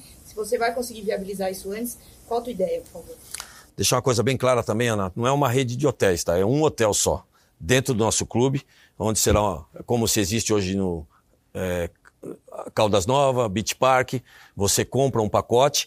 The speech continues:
Speaker 2: ou você tem o day use que você usa e dentro disso será uma receita meia incorporadora e meia Corinthians.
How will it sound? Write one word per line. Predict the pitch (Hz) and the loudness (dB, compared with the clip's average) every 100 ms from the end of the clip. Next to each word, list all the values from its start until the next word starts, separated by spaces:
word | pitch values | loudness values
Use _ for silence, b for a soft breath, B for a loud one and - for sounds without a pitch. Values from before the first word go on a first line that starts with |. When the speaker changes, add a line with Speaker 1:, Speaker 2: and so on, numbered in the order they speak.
| b | b
Speaker 2:
ou | - 139 143 | 2 2 4
você | 135 135 | 0 -2
tem | 117 131 | 0 0
o | 127 | 2
day | 135 | 2
use | 110 107 95 | 2 0 -2
que | - | -4
você | 101 - | -2 0
usa | 104 127 135 160 b b - | 2 2 0 -2 b b -8
e | 117 | -2
dentro | 127 127 113 | 0 0 -2
disso | 98 131 - | -2 -2 0
será | - 120 | 2 2
uma | 120 | 2
receita | 110 104 120 117 110 92 | 0 0 0 0 -2 -2
meia | 107 120 113 | 0 2 2
incorporadora | 101 110 110 107 117 127 | 0 0 0 2 2 2
e | 123 | 2
meia | 117 117 | 0 0
Corinthians. | 110 110 87 - | 0 -2 -2 -6